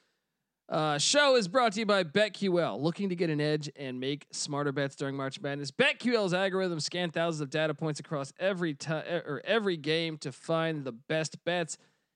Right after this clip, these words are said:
Easily find the most profitable bets based on their top betting trends. It's really cool.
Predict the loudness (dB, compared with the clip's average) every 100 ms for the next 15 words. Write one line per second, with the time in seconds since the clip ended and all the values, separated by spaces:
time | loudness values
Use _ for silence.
0 | _ _ _ _ _ _ 2 4 4 2
1 | -2 -4 -2 -2 -4 -4 -6 -4 -2 0
2 | -2 -2 -2 -2 -8 -14 _ _ -8 -6
3 | -4 -4 -6 -6 -10 -8 -4 -4 -4 -4
4 | -2 -2 -4 -4 -4 -4 -6 -6 -4 -4
5 | -4 -4